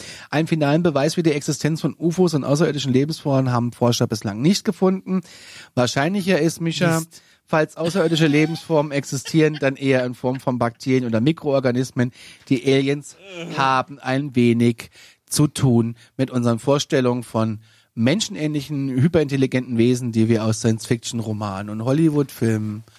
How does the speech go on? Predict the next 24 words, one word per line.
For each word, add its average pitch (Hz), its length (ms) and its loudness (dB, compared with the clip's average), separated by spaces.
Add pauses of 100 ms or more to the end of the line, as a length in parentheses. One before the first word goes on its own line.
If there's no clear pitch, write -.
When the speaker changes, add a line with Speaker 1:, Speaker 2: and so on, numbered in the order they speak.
(140)
Speaker 1:
wenn 117 100 -6
ich 117 60 0
Speaker 2:
Also 160 140 2
Speaker 1:
gerade 123 160 2
Speaker 2:
den 139 100 2
Speaker 1:
an 127 60 4
deine 127 100 4
Speaker 2:
letzten 123 100 -2
Speaker 1:
Wandgruppe 165 420 -2
Speaker 2:
Abschnitt 139 160 -4
mussten 190 640 0
Sie 170 160 2
noch 156 180 -2
Speaker 1:
kennen. 123 400 -2
Speaker 2:
dazu 139 120 -20
machen. - 180 -20
Oh 147 40 -20 (160)
mein - 100 -20
Speaker 1:
Quelle 196 240 2
Speaker 2:
Gott. 196 60 0
Speaker 1:
B 196 140 4
Z 202 240 -2
Berlin, 190 560 0
ähm, 175 600 0